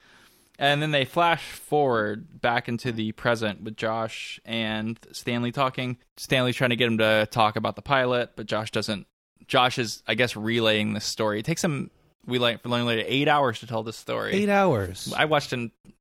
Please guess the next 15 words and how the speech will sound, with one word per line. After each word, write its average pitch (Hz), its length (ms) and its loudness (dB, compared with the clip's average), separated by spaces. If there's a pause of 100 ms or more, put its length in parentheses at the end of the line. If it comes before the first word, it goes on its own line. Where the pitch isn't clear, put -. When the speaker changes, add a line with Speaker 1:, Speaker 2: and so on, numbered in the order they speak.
Speaker 1:
forty-two 110 500 -4
minutes. 117 500 -4 (120)
So - 100 -4
Speaker 2:
I 156 80 2
mean, 165 180 4
I, 147 120 -2 (240)
I 156 80 6
watched 170 320 4
Speaker 1:
no, 127 140 6
Speaker 2:
it - 20 -2
twice. 135 580 4
Speaker 1:
Not, 131 60 4
not 131 140 4
to 123 40 2
brag. 117 460 4